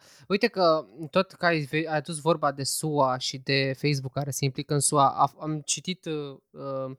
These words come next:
cred că chiar astăzi sau zilele trecute, de la, tot de la Dragoș Stanca,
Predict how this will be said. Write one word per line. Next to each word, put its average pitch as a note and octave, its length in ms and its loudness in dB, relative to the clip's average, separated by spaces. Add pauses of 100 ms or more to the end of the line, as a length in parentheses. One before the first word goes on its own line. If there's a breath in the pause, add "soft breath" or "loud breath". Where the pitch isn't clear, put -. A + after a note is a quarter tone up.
(160)
cred D3+ 160 -10
că C#3+ 100 -12
chiar C3+ 400 -4 (400 soft breath)
astăzi E3 360 4
sau D#3 80 -10
zilele D#3 180 -2
trecute, F3 300 -6
de E3+ 80 4
la, E3 140 8
tot F3+ 140 0
de F3+ 60 6
la E3 100 8
Dragoș C#3 300 -4
Stanca, F3+ 480 2